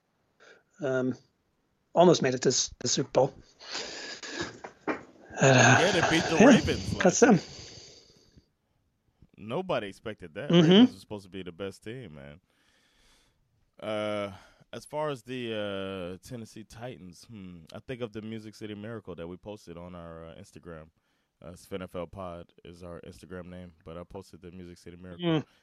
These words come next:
Speaker 2: Is it a lateral? Is it
Speaker 1: Yeah.
Speaker 2: not? And it's a lateral, but it's just like, it takes physics and scientists to show you how <laughs> that it was a lateral.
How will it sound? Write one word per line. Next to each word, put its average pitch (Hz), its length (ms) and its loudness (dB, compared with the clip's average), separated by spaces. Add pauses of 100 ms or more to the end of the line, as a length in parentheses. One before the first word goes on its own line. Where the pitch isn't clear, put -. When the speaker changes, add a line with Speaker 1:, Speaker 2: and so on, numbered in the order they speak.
(140)
Speaker 2:
Is 104 240 -12
it 104 80 -10
a 104 60 -10
lateral? 104 580 -4
Is 104 160 -10
it 113 40 -4
Speaker 1:
Yeah. 151 140 4
Speaker 2:
not? 101 340 -8
And 92 120 -14
it's 90 220 -12
a 92 100 -10
lateral, 120 540 -4
but 95 240 -8
it's 98 160 -16
just 95 120 -20
like, 92 140 -12
it - 120 -16
takes 120 260 -12 (760)
physics 131 460 -6
and 113 160 -6
scientists 123 720 -8
to 120 120 -10
show 117 260 -4
you 101 220 -4
how 101 200 -4 (320)
<laughs> - 200 -8
that 175 560 -4
it 117 160 -4
was 117 180 -8
a 113 80 -8
lateral. 104 540 -6